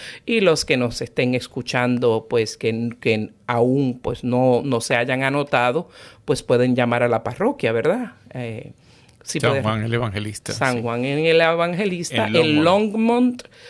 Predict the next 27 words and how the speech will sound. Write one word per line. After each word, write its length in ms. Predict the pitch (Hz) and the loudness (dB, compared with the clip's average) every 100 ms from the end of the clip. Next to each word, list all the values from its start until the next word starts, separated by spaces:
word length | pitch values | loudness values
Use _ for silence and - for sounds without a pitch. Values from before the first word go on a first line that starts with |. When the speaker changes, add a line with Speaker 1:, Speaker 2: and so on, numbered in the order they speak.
| - _ _ | -20 _ _
Speaker 1:
Colorado. 880 | - 156 165 175 175 131 127 123 107 | 4 6 8 8 6 4 4 2 0
Longmont, 640 | 113 127 139 143 143 143 | 0 0 2 0 0 -2
Colorado, 500 | 135 131 127 139 143 | 0 2 4 4 2
muy 480 | 139 151 165 156 135 | 0 2 4 4 4
linda 560 | 123 143 139 135 120 | 2 2 2 2 0
ciudad, 460 | - 117 113 147 170 | -2 -4 0 0 0
muy 180 | 151 120 | -2 -4
lindi-, 480 | 117 127 120 131 - - - - | -4 -4 -2 -4 -6 -16 -16 -2
muy 160 | 147 | 0
lindo 260 | 131 117 113 | 2 2 4
pueblo, 320 | 160 156 123 | 4 6 4
todo 260 | 160 139 123 | 4 2 2
Colorado 400 | - 123 127 123 | 0 2 2 2
es 60 | |
muy 180 | 123 131 | -2 -4
precioso, 580 | 120 107 - 180 165 127 | -4 -6 0 0 0 -2
de 80 | 117 | -2
verdad. 300 | 120 180 214 - - - | 0 0 0 -8 -18 -6
Así 220 | 139 139 | -2 -2
que 160 | 135 139 | -4 -2
un 200 | 147 139 | 0 2
saludo 640 | - 135 131 160 165 160 | 0 0 0 0 2 2
muy 240 | 151 131 123 | 2 -2 0
grande 560 | 117 113 120 117 120 - | 0 0 0 0 -2 -2
a 80 | 113 | -6
todos 400 | 113 107 107 - | -6 -6 -6 -8
ellos. 440 | - - - - | -10 -12 -4 -4